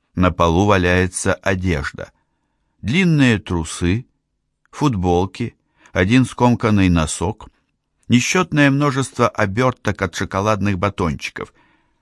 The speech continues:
хотя она ни разу не видела, чтобы Джордж Орсон ел конфеты. Кругом разбросаны книги. Страницы помечены, заложены закладками.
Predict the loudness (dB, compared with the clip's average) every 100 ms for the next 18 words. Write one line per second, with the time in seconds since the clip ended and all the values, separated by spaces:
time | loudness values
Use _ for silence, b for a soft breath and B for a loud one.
0 | _ -14 -4 0 2 2 2 0 0 -2
1 | -2 0 0 -2 -2 -4 -4 -4 -4 -4
2 | -2 -2 -4 -4 -2 0 -2 -2 -4 -6
3 | b b b 0 2 2 2 0 0 -6
4 | -8 -16 _ _ _ _ _ _ _ _
5 | _ _ _ -6 -2 2 4 4 2 0
6 | 0 0 0 -2 -2 0 0 0 -4 -20
7 | _ _ _ _ B B B 0 4 4
8 | 2 -2 2 2 2 0 0 -2 _ _
9 | _ -2 2 2 2 2 0 -2 -4 -4
10 | -8 -14